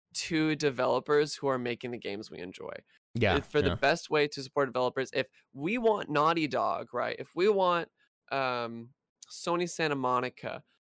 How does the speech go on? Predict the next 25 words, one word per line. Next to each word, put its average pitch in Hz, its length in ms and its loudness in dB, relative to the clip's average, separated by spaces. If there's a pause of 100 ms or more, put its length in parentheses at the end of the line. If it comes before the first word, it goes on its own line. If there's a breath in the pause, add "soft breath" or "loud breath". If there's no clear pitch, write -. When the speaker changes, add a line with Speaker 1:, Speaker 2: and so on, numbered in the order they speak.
Speaker 2:
Hmm. 87 60 -4
Speaker 1:
to 147 160 -2
have 151 280 -2
the 139 80 -4
most 135 480 -2
resources 143 760 -2
to 143 140 -8
make 123 280 -6 (380 soft breath)
the 117 200 -2 (300)
biggest 170 380 2
and 151 240 -2
best 139 500 0
games 135 460 -2
that - 140 -8
we 135 180 -6
love 127 440 0
the 120 140 -4
most, 123 760 -2 (720)
then 139 360 2
doesn't 156 340 2
it 160 180 0
only 143 260 0
make 127 260 -4
sense - 540 -4 (160)
to 113 520 -2